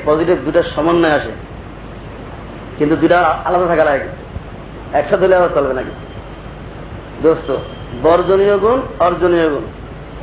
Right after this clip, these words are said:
বর্জনের সময় বর্জন করবো, অর্জনের গুণের সময় অর্জন করবো, এর মাধ্যমে হবে আমলে সালেহ। সে আমলে সালেহের জন্য, দোস্ত, এই পুরস্কারের কথা আছে।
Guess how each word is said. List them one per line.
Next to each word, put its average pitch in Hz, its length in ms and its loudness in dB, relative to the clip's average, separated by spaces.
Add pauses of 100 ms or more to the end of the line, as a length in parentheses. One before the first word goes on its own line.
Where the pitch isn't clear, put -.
(140)
বর্জনের 175 440 6
সময় 233 240 0
বর্জন 214 360 4
করবো, 226 220 2
অর্জনের 196 480 4
গুণের 190 180 2
সময় 220 220 2
অর্জন 165 240 2
করবো, - 280 -2 (360)
এর 180 120 6
মাধ্যমে 185 380 4
হবে 214 140 4
আমলে 170 420 2
সালেহ। 135 240 2 (240)
সে - 180 2
আমলে 220 320 4
সালেহের 226 320 2
জন্য, 233 200 0
দোস্ত, 220 320 2
এই 240 300 4
পুরস্কারের 156 420 0
কথা 131 160 -4
আছে। - 180 -8